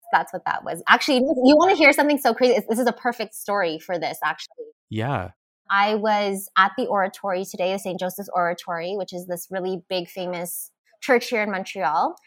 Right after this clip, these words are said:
Speaker 1: And there were two guys in Habs jerseys who went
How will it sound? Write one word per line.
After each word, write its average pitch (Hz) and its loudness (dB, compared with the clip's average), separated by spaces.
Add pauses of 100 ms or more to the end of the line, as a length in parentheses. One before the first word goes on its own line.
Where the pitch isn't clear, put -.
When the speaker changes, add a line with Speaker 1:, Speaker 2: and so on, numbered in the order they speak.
(140)
Speaker 1:
And 202 4
there 214 2
were 214 2
two 285 -2
guys 214 2
in 190 -2
Habs 208 0
jerseys 175 -4 (160)
who 247 2 (540)
went 233 2